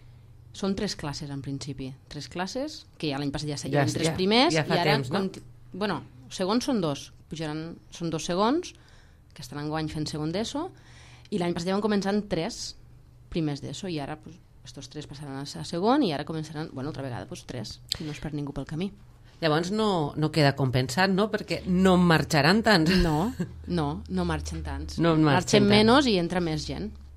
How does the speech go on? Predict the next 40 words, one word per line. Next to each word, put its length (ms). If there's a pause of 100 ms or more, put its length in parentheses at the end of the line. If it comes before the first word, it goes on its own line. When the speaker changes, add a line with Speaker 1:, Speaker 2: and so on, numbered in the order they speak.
(180)
Speaker 2:
Mhm, 340
mhm. 300 (2000)
Tema 460
espai 480
i 60
tot 160
això, 240
de 80
moment 420 (460)
Speaker 1:
Tema 240
espai, 400
no 140
sé 20
si 80
us 60
heu 80
fixat 340
com 80
s'han 240
posat 240
uns 380 (100)
prefabricats 720 (100)
darrere 300
l'institut, 580 (240)
perquè 240
ja 160
sabeu 180
que 120
no 20
hi 80
ha 80
diners 240
per 160
a 20
res, 280 (260)
menys 240
per 140
a 20
fer 160
aules, 380